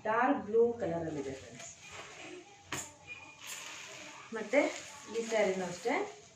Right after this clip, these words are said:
ಫೈವ್ ಹಂಡ್ರೆಡ್ ರುಪೀಸ್. ಮೆಟೀರಿಯಲ್ ಮಾತ್ರ ತುಂಬ ಸೂಪರ್ ಆಗಿದೆ. ಮೆಟೀರಿಯಲ್ ವೈಸ್ ಏನೂ ಚೆನ್ನಾಗಿಲ್ಲ ಅನ್ನೋಂಗೆ ಇಲ್ಲ. ಈ ಗ್ರೇ ಕಲರ್ ಸ್ಯಾರಿ ನೀಟಾಗಿ ಬ್ಲೌಸ್ ಹೊಲ್ಸ್ ಹಾಕೊಂಡ್ರಂತೂ ಎಷ್ಟು ಸ್ಟ್ಯಾಂಡರ್ಡಾಗಿ ಚೆನ್ನಾಗಿ ಕಾಣುತ್ತೆ ಅಂದರೆ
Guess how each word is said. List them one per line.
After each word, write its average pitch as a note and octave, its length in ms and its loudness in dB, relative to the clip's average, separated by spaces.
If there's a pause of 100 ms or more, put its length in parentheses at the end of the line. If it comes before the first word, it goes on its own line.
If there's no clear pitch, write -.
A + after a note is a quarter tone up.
(200)
ಫೈವ್ G#3 220 4
ಹಂಡ್ರೆಡ್ F#3+ 380 2
ರುಪೀಸ್. D4+ 320 0
ಮೆಟೀರಿಯಲ್ B3 520 4
ಮಾತ್ರ G#3 240 2 (540)
ತುಂಬ A#3 200 4
ಸೂಪರ್ A#3+ 380 2
ಆಗಿದೆ. F3+ 520 0 (120)
ಮೆಟೀರಿಯಲ್ A#3+ 500 4
ವೈಸ್ B3+ 300 2 (440)
ಏನೂ G#3+ 220 2 (1300)
ಚೆನ್ನಾಗಿಲ್ಲ A3 420 4
ಅನ್ನೋಂಗೆ G#3 320 2
ಇಲ್ಲ. F3 160 2
ಈ F#3+ 120 8
ಗ್ರೇ G3 240 4
ಕಲರ್ A3 280 4
ಸ್ಯಾರಿ G3+ 560 0 (680)
ನೀಟಾಗಿ B3+ 360 2
ಬ್ಲೌಸ್ G#3 260 6
ಹೊಲ್ಸ್ A3 260 4
ಹಾಕೊಂಡ್ರಂತೂ F#3+ 1120 0
ಎಷ್ಟು G3 580 0
ಸ್ಟ್ಯಾಂಡರ್ಡಾಗಿ A3+ 560 0
ಚೆನ್ನಾಗಿ G#3+ 240 0
ಕಾಣುತ್ತೆ F#3 340 -2
ಅಂದರೆ G#3 380 -2